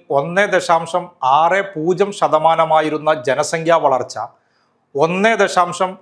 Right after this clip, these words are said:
ഒന്ന് പൂജ്യം ശതമാനമായാണ് കുറഞ്ഞിരിക്കുന്നത്. എന്നാൽ ചരിത്രത്തിൽ ആദ്യമായി ഇസ്രായേലിലെ ജനസംഖ്യ ഒരു കോടിയിലെത്തി. രാജ്യത്ത് ഒരു വർഷത്തിൽ അധികമായി സ്ഥിരമായി താമസിക്കുന്ന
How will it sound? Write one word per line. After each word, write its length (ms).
ഒന്ന് 380
പൂജ്യം 420
ശതമാനമായാണ് 960
കുറഞ്ഞിരിക്കുന്നത്. 840
എന്നാൽ 380
ചരിത്രത്തിൽ 640
ആദ്യമായി 600
ഇസ്രായേലിലെ 760
ജനസംഖ്യ 540
ഒരു 180
കോടിയിലെത്തി. 760
രാജ്യത്ത് 480
ഒരു 180
വർഷത്തിൽ 520
അധികമായി 640
സ്ഥിരമായി 720
താമസിക്കുന്ന 640